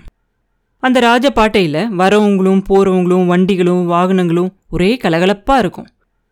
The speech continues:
யானை மேல சர்வசாதாரணமா நிறைய வீரர்கள் ஏறி போய்கிட்டு இருப்பாங்க. அதை பார்த்த உடனே வந்தியத்தேவனுக்கு ஒரே வியப்பா இருக்கும். "இந்த மாதிரி ஒரு மிருகம் ஒண்ணு தானே இன்னைக்கு காட்டு பாதையில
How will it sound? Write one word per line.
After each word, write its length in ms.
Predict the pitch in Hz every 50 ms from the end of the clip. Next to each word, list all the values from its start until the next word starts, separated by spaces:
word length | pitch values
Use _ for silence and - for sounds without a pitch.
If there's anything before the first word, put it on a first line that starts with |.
| _ _ -
யானை 320 | - 190 208 233 262 277 269
மேல 240 | 240 220 208 196 185 -
சர்வசாதாரணமா 920 | 196 170 160 190 226 226 - 220 214 208 220 226 233 233 233 240 240 247
நிறைய 300 | 247 208 180 190 196 214 202
வீரர்கள் 440 | 175 190 202 202 202 185 185 190 180
ஏறி 240 | 165 175 190 202 190
போய்கிட்டு 400 | 196 180 180 175 170 180 - 190
இருப்பாங்க. 300 | - - 160 147 147 143 - -
அதை 180 | 165 170 170
பார்த்த 460 | 165 - - 170 190 214 214 - 226
உடனே 220 | 220 208 214 233 233
வந்தியத்தேவனுக்கு 720 | 180 160 156 160 185 214 208 202 208 185 175 185 190 - 175
ஒரே 160 | 147 156 160 185 220
வியப்பா 360 | 196 175 180 190 196 - 220
இருக்கும். 260 | 214 202 - 165 - _ _ _ _ _ _ _ _ _ -
"இந்த 200 | 170 165 165 185 185
மாதிரி 380 | 185 190 190 196 190 240 247 247
ஒரு 200 | 240 233 226 214
மிருகம் 460 | 196 185 185 202 220 233 240 226 214
ஒண்ணு 160 | 208 202 208 202
தானே 220 | 208 214 220 254 269
இன்னைக்கு 240 | 247 233 208 214
காட்டு 360 | 202 - 190 190 220 226 254 214
பாதையில 420 | - 226 214 202 220 220 214